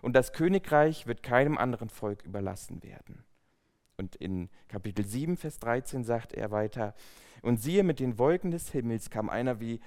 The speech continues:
der Sohn eines Menschen. Er kam zu dem Alten an Tage, und man brachte ihn vor ihn.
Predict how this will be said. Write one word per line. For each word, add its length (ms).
der 120
Sohn 360
eines 420
Menschen. 460
Er 100
kam 320
zu 160
dem 240
Alten 400
an 220
Tage, 520
und 80
man 160
brachte 400
ihn 220
vor 360
ihn. 340